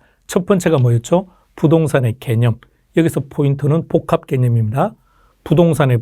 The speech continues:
분류, 부동산의 특성입니다. 삼십사의 기출로 갈까요? 동그라미 일 번, 용도의 다양성. 이게 뭔가요?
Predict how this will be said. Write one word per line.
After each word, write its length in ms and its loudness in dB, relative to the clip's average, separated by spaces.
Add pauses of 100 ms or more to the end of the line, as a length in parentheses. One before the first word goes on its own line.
분류, 460 2 (240)
부동산의 680 2 (320)
특성입니다. 680 -2 (720)
삼십사의 960 -2
기출로 460 -2
갈까요? 580 0 (100)
동그라미 680 0
일 300 -4
번, 280 -4 (580)
용도의 580 4
다양성. 600 -2 (240)
이게 220 2
뭔가요? 480 0